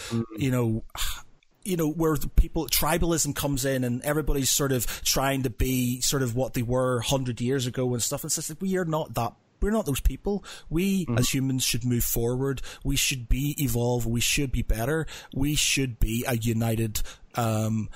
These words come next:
Speaker 2: force. And it's just sort of, you know, you don't have to lose out in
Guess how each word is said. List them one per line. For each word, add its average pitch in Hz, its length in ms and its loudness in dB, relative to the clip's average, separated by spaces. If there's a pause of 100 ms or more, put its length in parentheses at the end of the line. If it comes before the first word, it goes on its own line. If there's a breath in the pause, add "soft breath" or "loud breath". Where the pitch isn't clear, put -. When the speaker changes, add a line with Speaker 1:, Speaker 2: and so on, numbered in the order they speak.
(180 loud breath)
Speaker 2:
force. - 580 -2
And 151 140 -2
it's 147 260 -2
just - 200 0
sort 160 180 0
of, 127 320 -2
you 160 80 -2
know, 156 160 0
you 170 140 -2
don't 202 220 0
have 175 280 0
to 156 80 0
lose 135 380 0
out 139 420 0
in 123 380 0